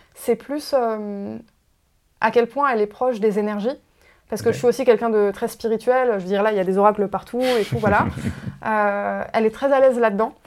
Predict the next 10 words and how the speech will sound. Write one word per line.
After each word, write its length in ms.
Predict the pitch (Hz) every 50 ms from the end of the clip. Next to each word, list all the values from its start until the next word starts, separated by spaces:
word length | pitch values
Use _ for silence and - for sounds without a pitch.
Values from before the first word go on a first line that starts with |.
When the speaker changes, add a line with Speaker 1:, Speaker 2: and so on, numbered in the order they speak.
| _ _ - _ _ -
Speaker 1:
Euh, 260 | 107 - 101 - 196 -
elle 100 | - 208
fait 140 | - - 220 196
beaucoup 440 | 185 180 180 277 302 302 - 262
d'argent. 360 | 226 214 208 196 208 214 - _ _ _ _ _ _ _ _ _ _ _ _ _ _ _
Et 120 | - 220 214
pourtant, 720 | 220 - 240 247 - - 269 269 285 294 302 294 - - _
elle 240 | - - 220 208 208
reste, 360 | 202 233 254 262 247 - -
euh, 540 | 240 220 214 208 202 196 208 202 196 196 196